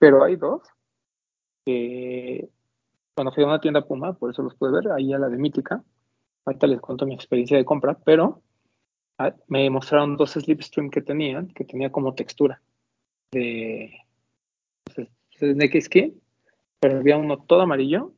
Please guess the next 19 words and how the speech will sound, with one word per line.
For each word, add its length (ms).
y 80
uno 180
todo 340
negro. 360
Y 80
la 140
verdad 180
es 80
que 100
el 40
amarillo 280
se 180
ve 340
increíble, 600
está 460
bien 180
bonito 280
ese 140
par. 240